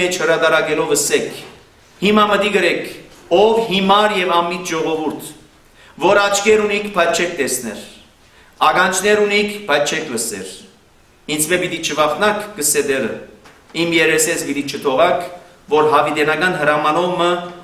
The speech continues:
ավազը ծովուն սահման թրի և անգե չանցնիր, թեև անոր ալիքները կհարցակին, բայց չեն գրնար հաղթել, թեև անոնք կքորան,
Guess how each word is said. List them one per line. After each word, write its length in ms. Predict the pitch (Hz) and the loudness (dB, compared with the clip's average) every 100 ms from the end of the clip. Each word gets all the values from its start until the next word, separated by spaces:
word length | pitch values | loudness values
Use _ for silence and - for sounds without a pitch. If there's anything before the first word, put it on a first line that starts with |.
| - 147 | -4 0
ավազը 400 | 160 180 180 170 143 | 2 2 2 0 0
ծովուն 300 | 143 156 156 | 0 0 0
սահման 440 | - 147 147 156 156 | 2 2 2 0 0
թրի 240 | 139 156 170 165 - - - 131 | -4 -4 -4 -8 -14 -20 -2 2
և 140 | 147 | 4
անգե 240 | 147 147 151 | 4 0 -2
չանցնիր, 600 | - 151 147 - 147 170 - - - - _ - | 0 0 0 -4 -4 -4 -6 -14 -20 -20 _ 0
թեև 440 | 202 196 185 190 190 - - - | 4 4 2 -2 -6 -12 -6 0
անոր 240 | 170 180 180 156 | 2 2 0 2
ալիքները 480 | 156 151 156 175 165 147 | 2 2 -2 2 2 4
կհարցակին, 720 | 135 131 127 131 131 180 190 - - - | 2 2 0 -2 -2 -2 -4 -8 -14 -4
բայց 180 | 156 156 - | -2 -2 -4
չեն 200 | 185 190 156 | -2 0 2
գրնար 400 | 139 139 160 170 170 - - | 0 2 2 0 -4 -10 -2
հաղթել, 600 | 147 170 - - 143 117 - - - - - - - - - | 0 2 0 -2 0 0 -2 -10 -16 -20 -20 -20 -20 -10 0
թեև 440 | 190 196 202 196 - - - - | 2 2 2 -2 -8 -16 -8 0
անոնք 240 | 170 175 180 147 | 2 2 0 -4
կքորան, 460 | 151 143 160 190 | 0 2 4 2